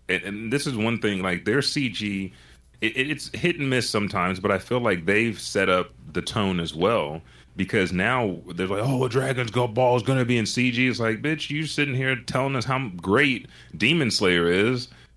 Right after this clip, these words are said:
Uh, if you look at the flames, if you look at the, the Oni, all that shit is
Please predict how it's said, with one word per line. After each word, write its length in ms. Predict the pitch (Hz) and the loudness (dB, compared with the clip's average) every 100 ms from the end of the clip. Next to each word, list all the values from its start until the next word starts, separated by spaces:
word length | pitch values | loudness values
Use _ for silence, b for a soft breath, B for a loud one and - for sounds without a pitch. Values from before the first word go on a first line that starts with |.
| _ 90 | _ 0
Uh, 380 | 101 95 92 87 | 2 4 2 2
if 180 | 98 107 | 0 0
you 120 | 104 | 2
look 180 | 113 117 | 2 2
at 120 | 113 | 0
the 80 | 98 | -2
flames, 540 | - 101 110 117 113 | -2 -4 0 0 -2
if 100 | 95 | -4
you 100 | 98 | -2
look 240 | 98 113 113 | 0 0 -2
at 140 | - | 0
the, 240 | 95 90 | 2 2
the 260 | 85 82 80 | 0 -2 -2
Oni, 320 | 98 117 110 | -2 -2 -2
all 240 | 92 101 120 | 0 2 4
that 240 | 107 90 | 2 2
shit 380 | - 92 92 90 - - - | -2 0 0 -2 -8 -20 -16
is 440 | 87 90 87 78 | -6 -2 -2 -4